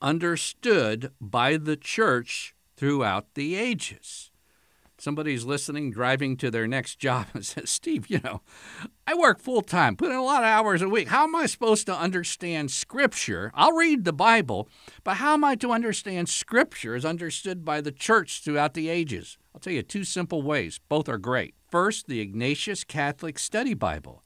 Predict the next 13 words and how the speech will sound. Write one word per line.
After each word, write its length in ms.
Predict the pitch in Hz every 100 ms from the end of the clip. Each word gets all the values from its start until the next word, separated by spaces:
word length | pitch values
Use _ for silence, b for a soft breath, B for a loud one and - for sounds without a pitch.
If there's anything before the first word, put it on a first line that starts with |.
| _
You 240 | 127 123
read 640 | 117 123 175 214 240 269 214
the 180 | 143 135
Scripture, 760 | 135 - 190 214 - 87 87 139 _ _ _ -
and 160 | 147
then 100 | 180
on 220 | 185 180 170
the 80 |
bottom 500 | 135 143 165 240 220 -
of 180 | 139 135
the 100 | 135
same 380 | - 160 151
page 800 | 135 - 202 147 107 123 160 -